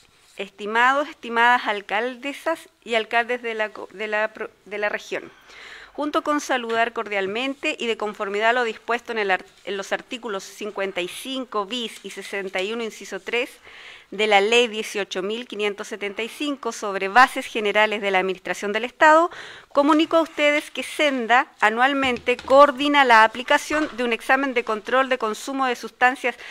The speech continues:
psicotrópicas y estupefacientes a los funcionarios mencionados en el artículo cincuenta y cinco bis indicado, según el procedimiento descrito en el decreto número mil doscientos quince del dos mil seis del Ministerio de Interior y Seguridad Pública.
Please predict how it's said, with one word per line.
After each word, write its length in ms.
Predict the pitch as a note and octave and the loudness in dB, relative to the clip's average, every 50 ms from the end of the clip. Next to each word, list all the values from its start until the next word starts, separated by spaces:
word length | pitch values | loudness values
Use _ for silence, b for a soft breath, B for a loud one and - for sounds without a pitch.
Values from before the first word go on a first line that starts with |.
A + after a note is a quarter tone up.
| B B B B | B B B B
psicotrópicas 760 | - - D4+ C#4+ E4 D#4 - D#4 D4+ D4 D4+ C#4 D4+ D4 D4+ | -10 -10 -8 -4 -4 -4 -2 -2 -2 -2 -2 0 0 0 0
y 80 | B3+ B3+ | 0 -6
estupefacientes 1040 | B3+ - B3 A3+ A3+ A3+ A3 - A3 - - - A#3+ B3 B3 B3+ - C#4+ D4 D#4 - - - - | -8 -8 -10 -4 -4 -4 -2 -4 -6 -8 -6 -4 -2 -2 -2 -2 -4 -4 -4 -4 -6 -16 -8 2
a 100 | - G#3 | 2 2
los 220 | G#3 G#3 G#3 - - | 2 2 -2 -6 -8
funcionarios 640 | - C#4 C#4+ C#4 - D4 C4+ C4 B3 B3 C4 C4+ | -6 -6 -6 -4 -4 0 4 4 4 4 2 -4
mencionados 640 | C4 A#3+ A3+ G#3 G#3 - - G3+ G3+ G#3 G#3+ A3+ A#3 C#4 | -4 -4 -4 -4 -4 -6 -6 -2 2 4 4 4 2 0
en 120 | A3+ G#3+ | -2 0
el 100 | G#3 F#3+ | 2 2
artículo 440 | F#3 F3+ - - A3 G3 A#3 A3 A3 | 2 0 0 -8 -8 -8 -6 -6 -6
cincuenta 440 | - - G3+ G3 G3 F#3+ F#3 F3+ F3 | -8 -8 -10 -6 -6 -6 -4 -4 -8
y 40 | |
cinco 360 | - - A#3 A#3 - A3 G#3+ F3+ | -8 -6 -8 -6 -2 -2 -2 -2
bis 240 | G#3 A#3 - - | -4 -6 -6 -6
indicado, 580 | C4+ B3+ B3+ B3 - - A#3 G3 D#3 C3+ - - - B B B B B B B B B B B B B - | -8 -8 -8 -8 -4 2 4 4 4 4 0 -6 -14 B B B B B B B B B B B B B -4
según 360 | - G#3 G3+ G#3 G#3 G#3 G3+ | -4 -2 -2 0 0 2 0
el 100 | G3 G3 | 0 -2
procedimiento 640 | - F3+ F#3+ - G3+ F#3+ F#3+ F#3+ F#3+ F#3+ F#3+ F#3 G3+ | -4 -12 -10 -8 -6 -4 -4 -2 -2 -4 -4 -4 -6
descrito 500 | G3+ G#3 G#3 - - - E4 E4 - E4+ | -6 -6 -6 -6 -2 0 0 0 0 0
en 80 | D#4 D4 | 0 0
el 120 | C4+ C4 | 0 0
decreto 380 | A#3 A#3 G3+ A3+ A3+ A3+ A3+ A3 | -2 -2 -2 -2 -2 -2 -2 -4
número 320 | A3+ A#3 A#3 A3+ A3+ A3 | -2 -2 -2 0 0 -2
mil 260 | A3 A3 A3 A3 A3 | -2 -2 -4 -4 -4
doscientos 400 | G#3 G#3+ - - G#3+ G#3 G#3+ A3+ | -6 -6 -6 -6 -6 -6 -6 -8
quince 400 | - - - C#4+ D4 D4+ - D#4+ | -10 -8 -4 -4 -2 -2 0 0
del 180 | C#4+ C4+ B3+ A#3+ | 0 0 -2 -2
dos 140 | A3 A#3+ B3 | -4 -6 -6
mil 180 | A#3+ B3 B3 | -8 -8 -8
seis 360 | B3 - - D#4 D#4 D#4+ E4+ B B B B B B | -10 -2 2 2 2 2 0 B B B B B B
del 220 | G#3+ C4 C#4+ D4 | 2 2 4 4
Ministerio 640 | D4 D4+ D4 C#4 C#4 - - C#4 C4+ C4+ C#4 C#4 C4 - - | 2 2 0 0 -2 0 2 2 4 4 4 4 2 2 -2
de 160 | G3+ A3 A#3 | -4 -4 -2
Interior 560 | A#3+ A#3+ A3 - A3 G#3+ G#3 A#3+ B3+ C4 - | -2 -4 -4 -2 -4 -2 2 2 2 2 0
y 60 | - A#3 | -2 -8
Seguridad 500 | - A#3+ A3 G#3+ G#3+ G#3 G#3 G#3 G#3+ - | -6 -6 -6 -4 -2 0 0 0 0 0
Pública. 520 | F#3+ F#3 E3+ D#3+ D3+ B2 - - - | -2 -4 -4 -4 -8 -10 -10 -12 -14